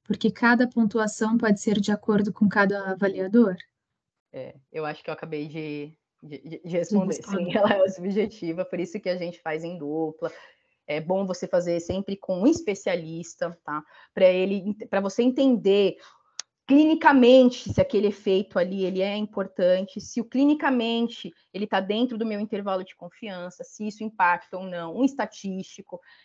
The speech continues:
Speaker 2: é, é, é legal ter essas pessoas ali pra fazer junto com você. Uma pessoa que entenda de metodologia e tal.
Speaker 1: Legal.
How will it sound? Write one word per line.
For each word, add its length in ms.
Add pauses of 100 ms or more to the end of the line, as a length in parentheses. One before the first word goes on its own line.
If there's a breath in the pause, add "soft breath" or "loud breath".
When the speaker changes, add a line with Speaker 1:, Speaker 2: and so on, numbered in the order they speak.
(100)
Speaker 2:
é, 360
é, 140
é 40
legal 300
ter 140
essas 260
pessoas 420
ali 140
pra 160
fazer 260
junto 220
com 160
você. 260
Uma 160
pessoa 240
que 80
entenda 420
de 120
metodologia 840
e 120
tal. 100 (960)
Speaker 1:
Legal. 260